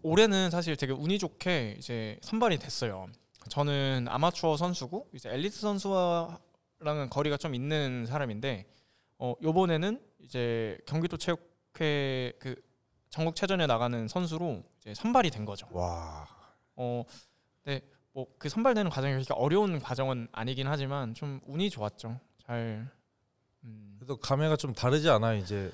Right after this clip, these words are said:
Speaker 2: 어디 소속 팀이 있고 그걸로 이제 뛴 거잖아요.
Speaker 1: 완-, 저는 사실, 어, 전국체전이라는 게 한 번도 나가본 적이 없는데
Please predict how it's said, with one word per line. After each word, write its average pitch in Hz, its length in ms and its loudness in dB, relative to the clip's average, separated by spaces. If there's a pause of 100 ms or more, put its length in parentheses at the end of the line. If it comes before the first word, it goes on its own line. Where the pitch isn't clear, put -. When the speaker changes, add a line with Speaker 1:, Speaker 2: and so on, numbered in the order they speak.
(200)
Speaker 2:
어디 101 220 -8
소속 - 340 -6
팀이 185 340 0
있고 113 600 0
그걸로 123 420 0
이제 98 140 -2
뛴 156 200 -6
거잖아요. 104 460 -2 (320)
Speaker 1:
완-, 147 260 -2 (360)
저는 170 240 2
사실, 185 360 0 (240)
어, 156 480 -2
전국체전이라는 165 880 0
게 123 380 -2 (180)
한 240 60 -2
번도 277 160 2
나가본 131 280 2
적이 135 140 -2
없는데 107 640 -4